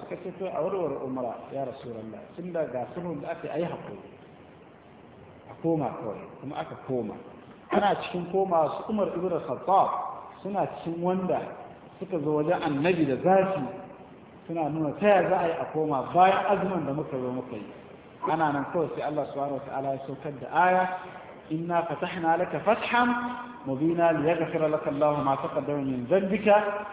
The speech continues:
wa ma ta'akhkhara wa yutimma ni'matahu 'alayka wa yahdika siratan mustaqima." Wannan malaman suke bayanin sulhun nan da aka yi na Hudaybiyya. An samu fathu, wato an samu buɗi a addinin Musulunci.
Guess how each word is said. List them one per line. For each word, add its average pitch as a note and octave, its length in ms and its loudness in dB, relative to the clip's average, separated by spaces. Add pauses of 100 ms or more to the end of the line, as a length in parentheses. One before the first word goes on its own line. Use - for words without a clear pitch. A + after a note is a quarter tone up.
wa E3+ 160 6
ma F#3 200 8
ta'akhkhara F3 500 2
wa D#3 60 2
yutimma E3+ 320 -4
ni'matahu E3+ 480 -2
'alayka E3 420 2
wa D#3 80 0
yahdika C#3+ 380 -2
siratan B2+ 400 -2
mustaqima." A#2 560 -6 (1000)
Wannan C4 260 6
malaman A3+ 400 6 (120)
suke B3 200 4
bayanin G#3+ 580 8 (600)
sulhun B3 400 4
nan A3+ 160 2
da G#3+ 120 4
aka G3 160 -2
yi F3 60 2
na G3 100 -2
Hudaybiyya. C#3+ 640 0 (1080)
An A#3+ 240 4
samu E3 360 6 (180)
fathu, A#3 500 0 (500)
wato D3 320 0
an A3+ 220 -2
samu E3+ 300 2 (100)
buɗi G3 340 -4
a C3 140 0
addinin C3+ 400 -2
Musulunci. A#2 680 -8